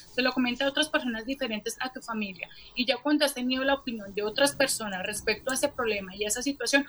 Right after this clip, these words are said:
lo comunicas con tu pareja. Y es un grande error, porque definitivamente tú no puedes tomar opiniones de otras personas, has acumulado ese tema de comunicación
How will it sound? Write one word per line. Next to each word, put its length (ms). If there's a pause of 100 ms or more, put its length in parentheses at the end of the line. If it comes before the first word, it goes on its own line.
(180)
lo 180
comunicas 480
con 140
tu 60
pareja. 520
Y 100
es 140
un 160
grande 540
error, 320 (280)
porque 200
definitivamente 640
tú 100
no 160
puedes 160
tomar 280
opiniones 520
de 60
otras 260
personas, 640 (220)
has 160
acumulado 580
ese 220
tema 440
de 140
comunicación 720